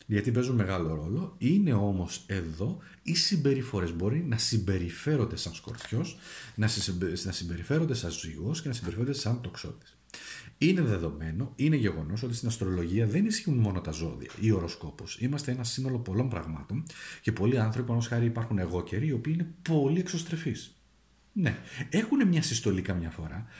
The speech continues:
αλλά είναι όμως ομιλητικοί. Άρα δεν έχουνε εγωκερίσεις καθαρές, ας το πούμε, ε,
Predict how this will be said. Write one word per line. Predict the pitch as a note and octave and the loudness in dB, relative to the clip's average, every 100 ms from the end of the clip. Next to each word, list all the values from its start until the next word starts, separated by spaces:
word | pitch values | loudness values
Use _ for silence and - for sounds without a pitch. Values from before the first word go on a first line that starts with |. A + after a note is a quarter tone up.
| - | -6
αλλά | G#3 D#3+ | -2 2
είναι | C3 G3+ | 4 4
όμως | C#3 A#3 A3+ | 4 2 4
ομιλητικοί. | F#3+ F#3+ G3 G3+ - E2 - - | 6 6 6 2 0 -4 -6 -8
Άρα | F#2+ F2 F#2 | -4 -2 0
δεν | A#2+ G#3 | 0 0
έχουνε | A#3+ F#3+ D3+ | 2 2 2
εγωκερίσεις | A2+ G2+ - G2 F#2+ G2+ F2+ | 2 2 2 4 4 2 0
καθαρές, | - F2 F2 F2 F#2+ F#2 | -4 -4 -4 0 0 -2
ας | - | -6
το | |
πούμε, | E2 G2+ F#2+ F2+ - - - - | -8 -4 -2 -4 -6 -14 -16 -18
ε, | - G2 F#2+ F2+ F2 F2 | -4 0 2 2 2 0